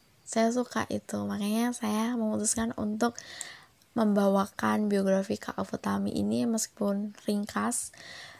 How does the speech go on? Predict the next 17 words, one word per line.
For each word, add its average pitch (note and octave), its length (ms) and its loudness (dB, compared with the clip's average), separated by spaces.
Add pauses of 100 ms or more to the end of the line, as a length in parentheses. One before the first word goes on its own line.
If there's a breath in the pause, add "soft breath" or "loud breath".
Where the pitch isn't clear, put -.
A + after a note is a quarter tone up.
(220 loud breath)
dan G3+ 400 4 (800)
mungkin A3+ 320 4
belum G#3 480 2
nge-provide G3+ 720 2 (240)
semua G3+ 480 6
data G3 560 2
tentang G3+ 380 -2
Kak G3+ 180 -2
Afutami G#3 480 -4
ya. G3+ 240 -4 (400)
Tapi - 320 0
saya G#3 480 0 (480)
harap G#3+ 320 0 (800 loud breath)
kalian A3 480 6
yang G#3+ 80 0
tertarik A3 560 2
dengan G3 640 0